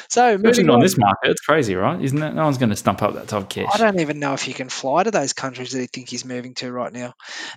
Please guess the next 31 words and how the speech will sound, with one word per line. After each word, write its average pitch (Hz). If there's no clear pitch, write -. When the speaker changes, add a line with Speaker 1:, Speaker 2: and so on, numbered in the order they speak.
Speaker 1:
Um, 202
so 220
<laughs> 190
speaking 233
of 190
flying 196
to 190
another 180
country 190
because 170
of 160
covid, 233
Speaker 2:
Oh, 107
Speaker 1:
Milan 101
Speaker 2:
no. 220
Speaker 1:
Pjanic 226
landed 202
at 180
Barcelona 196
for 190
training 208
after 190
a, 180
a 175
funny 226
transaction 185
involving 170
Arta 165
where 151
they 151
were 147